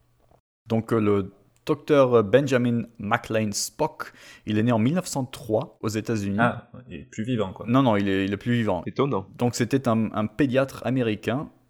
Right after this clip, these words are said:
Speaker 1: et il a publié en mille neuf cent quarante-six ce livre, qui s'appelle en anglais The Common Sense Book of Baby and Child Care. Et ce livre est devenu un best-seller mondial. Au bout de six mois, il avait été vendu à cinq cent mille exemplaires.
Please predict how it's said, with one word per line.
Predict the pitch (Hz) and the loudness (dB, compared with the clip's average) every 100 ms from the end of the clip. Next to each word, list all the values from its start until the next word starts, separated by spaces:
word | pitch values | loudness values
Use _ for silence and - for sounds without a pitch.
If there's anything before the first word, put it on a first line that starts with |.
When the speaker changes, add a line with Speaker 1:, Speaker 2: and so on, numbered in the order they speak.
| - | -4
Speaker 1:
et | 117 | 0
il | |
a | 110 | 0
publié | - 120 117 151 | -2 -8 -2 -2
en | |
mille | 107 123 | 0 -2
neuf | 156 | -4
cent | 131 143 | -8 -10
quarante-six | 139 127 117 110 - 175 - - - _ | -6 -6 -6 -6 -8 -8 -6 -8 -10 _
ce | - 110 | -4 -2
livre, | 104 147 135 87 - _ _ | -2 -2 -4 -8 -10 _ _
qui | - 107 | -10 -8
s'appelle | 104 104 - 110 | -2 -2 0 0
en | 101 | 0
anglais | 101 104 107 107 | -4 -2 -2 -2
The | 98 | -2
Common | 104 120 120 110 | -4 -2 -2 -2
Sense | - 117 113 - | -4 -4 -4 -6
Book | 107 120 - - | -6 -6 -12 -10
of | 104 92 | -10 -8
Baby | - 110 131 | 0 0 2
and | 107 | 0
Child | - 113 110 | 0 -2 -4
Care. | - 104 131 _ _ - | -4 -6 -6 _ _ -6
Et | 107 | -2
ce | - | 0
livre | 120 143 | 2 4
est | 117 | 4
devenu | 107 107 131 131 | 4 4 0 0
un | 101 | 0
best-seller | 95 131 - - 127 120 127 | 2 2 0 -4 0 2 2
mondial. | 98 110 101 82 62 65 - _ _ | 0 -2 0 0 -2 -6 -14 _ _
Au | 110 | -2
bout | 110 107 123 | -2 -2 -4
de | 113 110 | -2 -2
six | - - | -2 -2
mois, | 147 139 131 | 0 0 0
il | 104 | 0
avait | 101 | 0
été | 98 - | -2 -2
vendu | 101 104 107 | -2 -2 0
à | |
cinq | 101 - | -2 -2
cent | 131 127 | -2 -2
mille | 117 | -2
exemplaires. | 110 104 92 117 147 156 | -2 -4 -4 -4 -4 -8